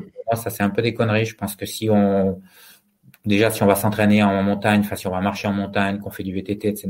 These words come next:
Naturellement, les enfants, quand ils ont envie de forcer, ils forcent, hein, il n'y a pas besoin de faire des séances d'intervalle, ils font naturellement des intervalles. Donc, euh, il est juste les laisser faire, les laisser jouer, euh, s'amuser à se tirer la bourre entre eux en V T T, ça va venir naturellement, il n'y a pas besoin de les entraîner pour ça.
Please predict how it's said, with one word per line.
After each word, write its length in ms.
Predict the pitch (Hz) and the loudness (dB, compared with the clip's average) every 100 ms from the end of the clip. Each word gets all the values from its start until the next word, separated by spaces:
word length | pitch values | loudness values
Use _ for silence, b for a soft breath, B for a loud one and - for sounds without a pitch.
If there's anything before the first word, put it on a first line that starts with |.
| 92 | -2
Naturellement, 800 | 101 104 110 110 117 113 113 113 | 2 4 4 4 4 4 6 6
les 180 | 98 98 | 6 2
enfants, 320 | - 110 107 | 2 2 2
quand 260 | 98 - | -2 -8
ils 120 | 101 98 | -4 -2
ont 40 | |
envie 160 | 98 95 | -2 -4
de 60 | |
forcer, 260 | 92 - 101 | -8 -6 -6
ils 60 | |
forcent, 300 | 87 101 - | -2 -4 -4
hein, 60 | 98 | -8
il 120 | 92 | -8
n'y 60 | 87 | -10
a 40 | |
pas 100 | - | -12
besoin 180 | 92 98 | -8 -8
de 60 | 92 | -6
faire 140 | 98 | -6
des 80 | 92 | -6
séances 240 | - 95 | -10 -8
d'intervalle, 440 | 95 - 95 95 92 | -6 -4 -2 0 -2
ils 60 | |
font 160 | - 95 | -4 -6
naturellement 480 | 95 - 101 101 95 | -6 0 0 2 0
des 120 | 95 | 0
intervalles. 440 | 95 98 95 92 | -2 0 2 2
Donc, 200 | 92 - | -2 -10
euh, 40 | - - B B B B | -20 -20 B B B B
il 80 | - | -8
est 40 | 98 | -4
juste 220 | 107 - | -4 0
les 80 | 101 | 0
laisser 280 | 101 107 | 0 -2
faire, 240 | 101 110 104 | -2 0 0
les 100 | 95 | 0
laisser 240 | 92 104 | -2 -2
jouer, 400 | 95 101 101 101 | -2 2 2 4
euh, 200 | 92 90 | 2 0
s'amuser 460 | 90 98 95 95 101 | -2 -4 -4 -2 -4
à 60 | |
se 60 | 95 | -4
tirer 200 | - 95 | -4 -2
la 100 | 95 | -2
bourre 200 | 95 95 | -2 -2
entre 260 | 92 - 104 | -2 0 0
eux 60 | |
en 80 | 92 | 0
V 100 | 92 | -4
T 120 | - | -10
T, 280 | - 107 104 - | -4 -2 -2 -6
ça 160 | 95 95 | -10 -4
va 80 | 95 | -2
venir 200 | 98 95 | -2 -2
naturellement, 460 | 95 - 92 101 | -4 -4 -2 0
il 40 | 107 | -2
n'y 60 | |
a 20 | 104 | 0
pas 80 | |
besoin 160 | 98 104 | 0 0
de 60 | 101 | -2
les 120 | 98 | -2
entraîner 320 | 95 101 95 | -4 -4 -4
pour 180 | - - | -6 -6
ça. 200 | 120 | -6